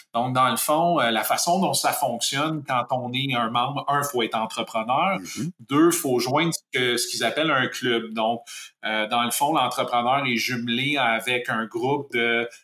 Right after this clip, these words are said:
Speaker 1: sept à dix chefs d'entreprise qui vont se rencontrer, euh, je crois que c'est une fois par mois, pour justement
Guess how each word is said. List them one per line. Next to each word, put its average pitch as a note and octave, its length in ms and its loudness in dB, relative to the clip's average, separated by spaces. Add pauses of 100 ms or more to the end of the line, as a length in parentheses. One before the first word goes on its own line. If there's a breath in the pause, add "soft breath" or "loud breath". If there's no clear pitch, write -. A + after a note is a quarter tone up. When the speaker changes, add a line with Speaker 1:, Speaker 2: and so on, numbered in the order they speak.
Speaker 1:
sept - 400 0
à A#2+ 80 2
dix C3+ 320 -2
chefs D3 280 0
d'entreprise B2 640 -2
qui - 120 -8
vont B2 220 0
se - 120 -2
rencontrer, B2 840 -2
euh, A2 200 2 (300 loud breath)
je - 120 -8
crois - 220 0
que D#3+ 60 0
c'est C#3+ 140 -2
une C3 180 -2
fois C#3+ 300 0
par A#2 240 0
mois, B2+ 420 -2 (340 loud breath)
pour G#3 540 0
justement D3+ 680 2